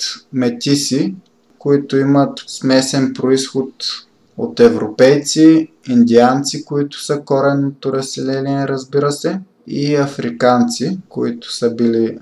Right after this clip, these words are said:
внасяни на времето да работят из плантациите. Четиридесет и два процента и половина от населението са европейци,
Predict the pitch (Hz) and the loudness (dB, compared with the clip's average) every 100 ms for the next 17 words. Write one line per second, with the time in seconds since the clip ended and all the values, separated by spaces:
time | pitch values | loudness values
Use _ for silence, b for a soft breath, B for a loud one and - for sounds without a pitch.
0 | - 113 110 110 107 117 107 101 104 120 | -14 -6 -4 -4 -6 -6 -6 -6 -10 -8
1 | 104 107 107 107 107 - 110 107 101 110 | -6 -4 -2 -2 -6 -8 -4 -2 -2 -2
2 | 107 107 107 - - 107 104 98 110 104 | -4 -6 -8 -14 -12 -8 -8 -6 -6 -6
3 | - 95 - 180 - _ _ _ _ _ | -8 -10 -8 -8 -10 _ _ _ _ _
4 | _ _ _ _ _ _ _ - - - | _ _ _ _ _ _ _ -10 -8 -2
5 | 165 160 - 156 120 139 147 - 135 - | 2 2 2 0 4 4 4 2 -4 0
6 | 139 139 135 131 120 131 120 127 117 110 | 2 2 2 2 2 -2 -6 0 0 0
7 | 123 120 117 - 110 - 117 117 - 117 | 0 0 -2 -6 -14 -4 0 0 0 4
8 | 120 120 120 117 - - 113 104 - - | 6 8 6 2 -4 -6 -4 -4 -6 -6
9 | 110 98 104 - 110 107 107 139 226 | -6 -4 -8 -2 2 2 0 -2 -2